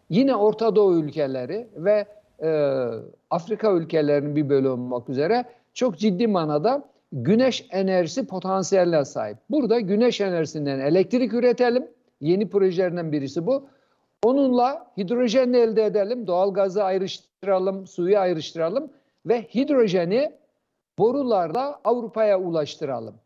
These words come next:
O da yine, e, bu nakilde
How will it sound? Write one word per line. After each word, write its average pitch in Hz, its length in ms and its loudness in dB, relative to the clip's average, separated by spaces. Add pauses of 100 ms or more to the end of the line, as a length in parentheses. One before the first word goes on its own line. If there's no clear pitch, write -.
(300)
O 254 140 2
da 247 80 4
yine, 220 540 0
e, 160 540 0 (100)
bu 202 200 -2
nakilde 196 640 0